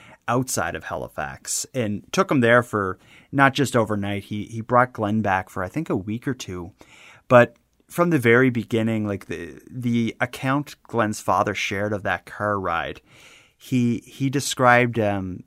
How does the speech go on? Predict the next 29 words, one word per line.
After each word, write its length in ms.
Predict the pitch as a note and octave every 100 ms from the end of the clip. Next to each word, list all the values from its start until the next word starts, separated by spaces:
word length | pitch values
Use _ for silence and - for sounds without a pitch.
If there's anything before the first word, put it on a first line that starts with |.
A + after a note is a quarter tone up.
| _
Glenn 320 | B2 B2 D3
getting 240 | C#3 B2 A#2
in 100 | A2
the 80 | G2+
back 320 | G#2 G#2 -
seat, 480 | - A#2+ A2+ G2+ - -
and 360 | A#2+ G#2 G2+ - _ - _ _ _ _ -
as 220 | C3+ C3+
his 140 | D3 A#2+
dad 280 | G#2+ A2
was 140 | A#2+ G#2+
looking 280 | A2 A2 A2
in 80 |
the 80 | G2+
rearview 420 | G2 A2+ G#2+ G#2
mirror 360 | G2 G2+ B2 A2
back 320 | F#2+ G2+ G2
in, 180 | G#2 G2 -
at 120 | G#2
the 100 | G#2+
back 240 | G#2 G2+
seat 180 | - A#2
at 120 | A2+
his 100 | F#2
son, 500 | - - A2+ A2 G2 -
he 200 | - B2
could 140 | A2
see 260 | - C#3+ C#3
Glenn 540 | B2 A2+ A#2 A2+ G#2+